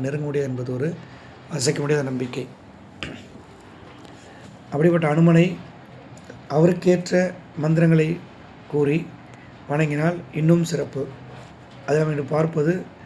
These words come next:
ஓம் நமோ ஹரி ராமதூதா ஆஞ்சநேயா அதிபல பராக்கிரம சூலா அண்டரண்ட பகிரண்ட சண்ட பிரசண்ட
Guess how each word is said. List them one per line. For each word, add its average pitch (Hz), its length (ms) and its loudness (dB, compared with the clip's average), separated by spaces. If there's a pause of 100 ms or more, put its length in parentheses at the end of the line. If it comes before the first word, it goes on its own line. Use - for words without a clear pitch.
(800)
ஓம் 180 240 6 (140)
நமோ 156 260 4 (160)
ஹரி 156 280 4 (460)
ராமதூதா 156 640 2 (220)
ஆஞ்சநேயா 143 560 -6 (1000)
அதிபல 170 360 4 (160)
பராக்கிரம 156 640 0 (640)
சூலா 147 320 0 (1120)
அண்டரண்ட 165 560 6 (260)
பகிரண்ட 165 520 4 (880)
சண்ட 160 300 4 (120)
பிரசண்ட 151 480 -2